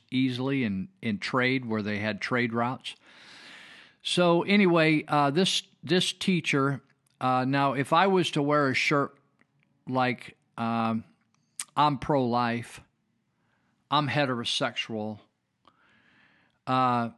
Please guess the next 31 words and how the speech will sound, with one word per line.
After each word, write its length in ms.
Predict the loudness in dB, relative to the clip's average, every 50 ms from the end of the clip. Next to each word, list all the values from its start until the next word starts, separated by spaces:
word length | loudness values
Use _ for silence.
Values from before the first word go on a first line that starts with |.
| -12
he-, 300 | -8 -6 -6 -6 -6 -4
"Homosexuals 1000 | -2 -2 0 0 0 -4 -4 -4 -2 -2 -2 -4 -4 -4 -2 -2 -2 -2 -2 -6 -10 _ -8 -6
are 120 | -6 -6
deviant," 560 | -6 -4 -4 -2 -2 -2 -2 -2 -2 -4 -6 -10 _ _ _ _ _ -8
right? 280 | -6 -6 -6 -8 -10 _ -20 _ _ _ _ _ _ _ _ _ _ _ _ _ _ _ _ _ -6
That 160 | -4 -4 -2
would 160 | -2 -4 -2 0
probably 260 | 2 2 2 2 0
get 180 | -4 -4 -4
somebody's 440 | -2 -2 -2 0 0 -2 -2 -2 -4
attention, 580 | -6 -8 -6 -6 -6 -6 -6 -8 -12 -14 -14 -16 _ _ -10
and 160 | -8 -6 -4 -4
I 100 | -4 -2
wouldn't 260 | -2 -2 -2 -2 -2
be 80 | -4
able 180 | -4 -6 -6 -8
to 80 | -8 -6
do 160 | -4 -4 -4
that. 180 | -6 -8 -8
So 160 | -6 -4 -4 -4
she 280 | -2 -2 0 0 0
w-, 340 | -2 -2 -4 -2 -2 -4 -4 -4
wore 280 | -6 -2 0 0 0 0
this 320 | 0 -2 -4 -4 -6 -10 -10 -12 -10
sweatshirt. 560 | -8 -6 -4 -4 -6 -6 -6 -8 -10 -8 -6
Now, 100 | -4 -2
you 220 | 0 2 2 2
would 140 | 0 0 -2
think 280 | -2 -2 -2 -2 0 -2
a 80 | -6
teacher, 640 | -6 -6 -6 -4 -4 -4 -4 -6 -8 -8 -12 -18 -20